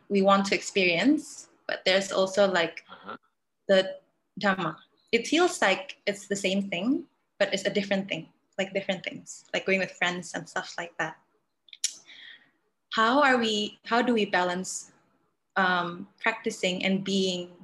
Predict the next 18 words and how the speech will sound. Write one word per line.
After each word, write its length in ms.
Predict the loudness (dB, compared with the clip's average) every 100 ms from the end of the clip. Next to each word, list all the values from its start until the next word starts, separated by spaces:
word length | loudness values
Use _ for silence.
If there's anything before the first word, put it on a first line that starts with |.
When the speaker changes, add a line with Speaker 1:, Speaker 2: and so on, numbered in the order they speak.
| -20 _
Speaker 1:
like, 240 | -8 -8 -6
being 180 | -6
kind 520 | -4 -2 0 0 -2 -6
and 260 | -8 -8 -14 _ _ _ _ _ _ _
loving 500 | 2 4 2 0 -2
and, 80 | -2
like, 160 | -4
forgiving, 600 | -2 0 2 2 0 0 -2
whereas 360 | 0 0 2
most 280 | 4 4 2
people 500 | -4 -4 -2 -2 -4 -12 -20 _ _
say 260 | 2 4
they're 220 | 4 2 2
still 160 | 2
into 220 | 2 2
their 180 | 2 2
worldly 720 | 2 0 0 -2 0 -4 -6 _ _ _ _ _ _ -2
endeavors 800 | 2 2 2 0 -2 -8 -14